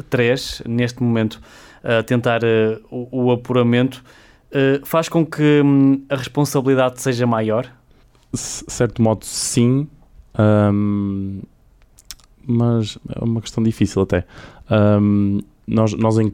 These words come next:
Speaker 2: estamos a treinar, lá está, em Coimbra
Speaker 1: Porque estão
Speaker 2: e
Speaker 1: a representar,
Speaker 2: som-, somos muitos.
Speaker 1: a modalidade.
Speaker 2: Exatamente, estamos a rep-, a representar a modalidade e toda
Speaker 1: E o
Speaker 2: a
Speaker 1: país,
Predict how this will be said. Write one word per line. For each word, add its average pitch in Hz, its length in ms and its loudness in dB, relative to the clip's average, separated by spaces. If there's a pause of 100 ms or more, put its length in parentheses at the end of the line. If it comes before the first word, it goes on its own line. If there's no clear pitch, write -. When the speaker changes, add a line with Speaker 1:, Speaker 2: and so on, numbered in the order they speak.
Speaker 2:
estamos 101 300 -2
a - 20 -2
treinar, 98 300 0
lá 90 80 2
está, 92 180 -2
em 92 80 -2
Coimbra 107 540 2
Speaker 1:
Porque 131 140 -2
estão 147 100 2
Speaker 2:
e - 20 0
Speaker 1:
a - 20 -10
representar, 143 600 0 (100)
Speaker 2:
som-, 160 100 2
somos 110 220 2
muitos. 101 380 2
Speaker 1:
a 127 80 2
modalidade. 135 500 2
Speaker 2:
Exatamente, 92 300 -2
estamos 87 280 -2
a 87 40 0
rep-, 85 300 -6
a 87 40 -2
representar 92 380 -2
a 90 60 2
modalidade 98 680 0 (100)
e 92 220 -2
toda 95 240 0
Speaker 1:
E 92 40 2
o 95 40 2
Speaker 2:
a - 20 2
Speaker 1:
país, 104 140 0